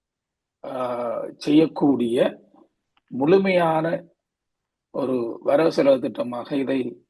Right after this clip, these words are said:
ஏற்றுக்கொள்வதில் சில தயக்கம் இருக்கிறது. ஆ, எங்களுடைய, ஆ, நாட்டை போன்ற, ஆ,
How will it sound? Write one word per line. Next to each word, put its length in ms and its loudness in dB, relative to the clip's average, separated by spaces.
ஏற்றுக்கொள்வதில் 640 0
சில 220 -2
தயக்கம் 440 -4
இருக்கிறது. 720 -4
ஆ, 400 0
எங்களுடைய, 580 6
ஆ, 300 -4
நாட்டை 380 -2
போன்ற, 800 -4
ஆ, 560 -2